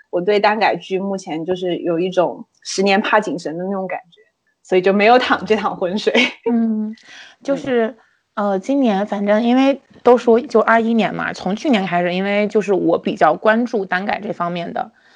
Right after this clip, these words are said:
Speaker 2: 本身资深腐女，
Speaker 1: 嗯。嗯。
Speaker 2: <laughs> 然后我本身关，比较关注这些，然后大概从去年开始，从去年前年开始，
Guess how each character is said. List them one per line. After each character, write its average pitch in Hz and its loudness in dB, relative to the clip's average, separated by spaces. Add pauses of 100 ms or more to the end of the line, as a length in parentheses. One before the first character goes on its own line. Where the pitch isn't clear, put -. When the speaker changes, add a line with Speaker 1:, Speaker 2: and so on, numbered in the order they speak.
(100)
Speaker 2:
本 180 -4
身 220 2 (160)
资 226 -2
深 226 0
腐 175 -4
女， 185 0 (380)
Speaker 1:
嗯。 233 0
嗯。 - -6 (180)
Speaker 2:
<laughs> 190 -14
然 208 2
后 247 0
我 262 4
本 208 2
身 208 -2
关， 233 -2
比 196 -8
较 190 0
关 226 -2
注 262 -2
这 190 -6
些， 185 -8
然 180 -8
后 226 -2
大 254 -6
概 254 2
从 190 -8
去 269 -4
年 196 0
开 190 -8
始， 202 -10
从 262 -8
去 - -8
年 208 2
前 180 -2
年 180 0
开 190 0
始， - -2